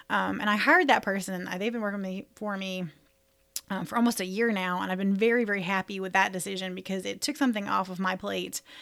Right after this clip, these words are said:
um, that was hard for me to be consistent with,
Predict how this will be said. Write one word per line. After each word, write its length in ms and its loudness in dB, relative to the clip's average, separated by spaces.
um, 220 2
that 100 -4
was 100 -4
hard 500 4
for 180 -2
me 320 0
to 160 -6
be 180 -6
consistent 880 -4
with, 360 -6